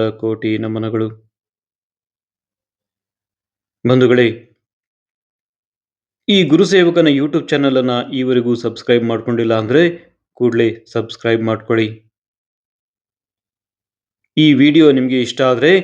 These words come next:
ಲೈಕ್ ಮಾಡಿ, ಕಾಮೆಂಟ್ ಮಾಡಿ ಮತ್ತು ತಪ್ಪದೆ ಇತರರಿಗೂ ಶೇರ್ ಮಾಡಿ.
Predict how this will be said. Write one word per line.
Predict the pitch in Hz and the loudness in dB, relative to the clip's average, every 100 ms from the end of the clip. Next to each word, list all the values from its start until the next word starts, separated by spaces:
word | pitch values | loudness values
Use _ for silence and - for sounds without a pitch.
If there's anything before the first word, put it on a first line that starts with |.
| - _ _ | -4 _ _
ಲೈಕ್ | 117 131 135 | -4 -4 -2
ಮಾಡಿ, | 127 123 120 | -4 -2 -4
ಕಾಮೆಂಟ್ | 117 113 117 113 | -6 -8 -6 -6
ಮಾಡಿ | 117 117 113 110 _ _ _ _ _ _ _ _ _ | -4 -2 -4 -8 _ _ _ _ _ _ _ _ _
ಮತ್ತು | 120 - - 226 190 - _ _ - | -8 0 2 2 0 -6 _ _ -6
ತಪ್ಪದೆ | 131 - 131 123 | -6 -4 -2 -2
ಇತರರಿಗೂ | 120 - 139 131 131 170 156 196 190 - _ - | -2 -4 0 2 2 4 4 4 2 -4 _ -16
ಶೇರ್ | - - 117 113 | -14 -8 -4 -4
ಮಾಡಿ. | 113 113 | -4 -6